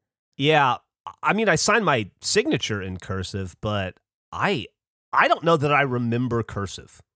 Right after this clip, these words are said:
at this point. It's been so long. I mean, I, I don't wanna be a Billy <laughs> Madison bit, but really, I don't know that I could do as, I don't know that I could write risotto out in cursive right now.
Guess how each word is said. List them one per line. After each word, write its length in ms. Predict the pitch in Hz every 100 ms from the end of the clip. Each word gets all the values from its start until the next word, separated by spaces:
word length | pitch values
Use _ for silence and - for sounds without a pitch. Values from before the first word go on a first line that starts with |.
| _ _
at 120 | 98 98
this 140 | 101
point. 300 | - 95 76 _
It's 140 | 120 -
been 160 | 120
so 160 | - 104
long. 300 | 92 76 - _ _ _ -
I 60 |
mean, 160 | 175 160
I, 140 | - 180 -
I 100 | 220
don't 120 | 247
wanna 180 | 247 185
be 160 | 208
a 100 | 170
Billy 240 | 170 180 160
<laughs> 20 |
Madison 520 | 147 151 170 - 110
bit, 280 | 98 110 107
but 140 | 143
really, 680 | 123 131 147 214 214 131 107 -
I 160 | 127
don't 180 | 226 -
know 180 | 135 131
that 100 | 117
I 100 | 110
could 200 | 113 107
do 160 | 110 117
as, 180 | 107 -
I 80 | 120
don't 120 | 208
know 100 | 165
that 100 | 135
I 80 | 127
could 140 | 117
write 240 | 104 123 113
risotto 600 | 117 98 101 104 110 110
out 220 | 110 123
in 100 | 107
cursive 360 | 113 107 120
right 160 | 107 107
now. 280 | 104 117